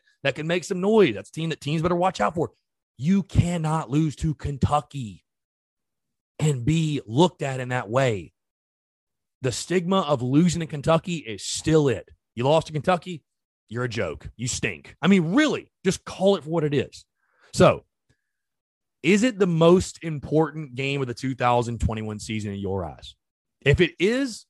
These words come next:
why? If it isn't, why? I'd love to know. Which game do you think's more important?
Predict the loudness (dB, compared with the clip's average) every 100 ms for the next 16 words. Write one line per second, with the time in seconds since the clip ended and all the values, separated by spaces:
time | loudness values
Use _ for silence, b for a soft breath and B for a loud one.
0 | _ _ -4 0 2 0 -6 -6 -2 -2
1 | -2 -8 _ -4 -2 -2 -4 -2 0 4
2 | 2 2 -2 -6 -2 -2 0 -2 -2 -2
3 | -4 -6 -6 -2 0 0 -2 -6 -6